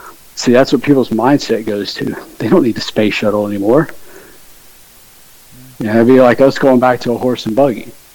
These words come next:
It's, uh, yeah, it, it's, it gets, uh, it gets disheartening when I just try to tell people, it's like,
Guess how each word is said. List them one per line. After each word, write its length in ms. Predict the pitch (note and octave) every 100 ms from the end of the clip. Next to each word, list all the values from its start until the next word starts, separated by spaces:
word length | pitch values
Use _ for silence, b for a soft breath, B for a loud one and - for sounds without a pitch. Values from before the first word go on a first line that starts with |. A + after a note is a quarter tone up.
| - - - - - - - - _ - - - - _ - - -
It's, 240 | C3 -
uh, 400 | C3 A#2 G#2 G2+ - - -
yeah, 240 | D3+ C#3+
it, 140 | C3
it's, 300 | D3+ C#3+ - A#3 - B B B -
it 140 | C3+
gets, 280 | B2 E3+ -
uh, 420 | E3+ C#3+ A#2+ G2 E2+ - -
it 140 | B2+
gets 260 | F3+ F3 -
disheartening 720 | C3 - C3+ C#3+ A#2 A2+ G2 - - -
when 160 | A#2 A#2
I 80 |
just 180 | A#2 B2+
try 200 | - C#3+
to 60 | A#2+
tell 180 | - B2+
people, 260 | B2 A2
it's 100 | A2+
like, 220 | A#2 G#2